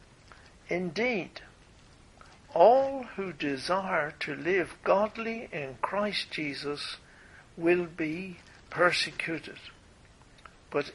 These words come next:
evil men and impostors will proce-, proceed from bad to worse, deceiving and being deceived. You," speaking to the Christians,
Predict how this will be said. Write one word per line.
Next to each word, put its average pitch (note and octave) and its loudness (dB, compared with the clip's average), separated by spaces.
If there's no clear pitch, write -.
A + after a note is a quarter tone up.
evil A3+ -2
men D#3 0
and D#3+ 2
impostors F3+ -2
will F#3 4
proce-, D#3 -4
proceed G#3+ 0
from D3 -4
bad G3+ 2
to F#3 -2
worse, - -6
deceiving A#3 0
and D3 0
being F3+ -2
deceived. E3 -6
You," G#3 2
speaking A3+ -4
to G#3+ -4
the G3 -6
Christians, - -4